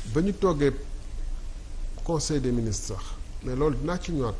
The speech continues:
bu ko laajee. Dama ne bu fekkente ni président Macky Sall wax na ni mun na présenter wu,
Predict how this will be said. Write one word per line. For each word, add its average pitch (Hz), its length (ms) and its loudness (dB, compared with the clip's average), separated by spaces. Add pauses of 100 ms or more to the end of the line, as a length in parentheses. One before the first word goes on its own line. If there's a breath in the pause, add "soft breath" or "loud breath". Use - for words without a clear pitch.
bu 123 120 -4
ko 131 80 0
laajee. 107 380 0 (640)
Dama 123 180 -2
ne 123 140 0
bu 101 200 -2
fekkente 160 600 0
ni 107 100 0 (520)
président 143 360 2
Macky 135 280 2
Sall 117 280 0
wax 127 160 0
na 143 100 2
ni 139 120 4
mun 131 160 4
na 127 80 4
présenter 107 540 2
wu, 101 80 0